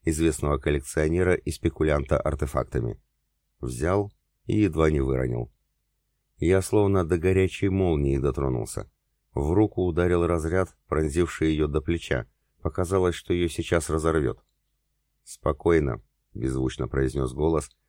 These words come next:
так похожий на голос моего друга Шама. "Он знакомится, хочет понять, достоин ли ты его". "Ни хрена себе знакомство",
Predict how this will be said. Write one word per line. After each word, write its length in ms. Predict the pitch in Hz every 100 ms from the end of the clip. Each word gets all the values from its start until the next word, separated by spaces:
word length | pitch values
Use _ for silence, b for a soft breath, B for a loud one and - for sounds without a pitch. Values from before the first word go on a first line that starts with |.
| _ _
так 200 | 85 -
похожий 420 | 78 - 90 78
на 120 | 71
голос 340 | 69 80 76 -
моего 460 | 71 71 73 - -
друга 340 | 71 67 67
Шама. 380 | - 65 62 - _ _ _ _ -
"Он 180 | 80
знакомится, 720 | 73 78 76 82 73 64 62 - _ _
хочет 420 | _ - 82 78 -
понять, 420 | 78 80 73 -
достоин 540 | 67 69 69 - 80 78
ли 100 | 69
ты 140 | -
его". 360 | 62 62 58 - _ _ _ _ _ _ _
"Ни 120 | - 65
хрена 380 | 69 71 69
себе 260 | 67 73 71
знакомство", 720 | 69 71 - 67 - 73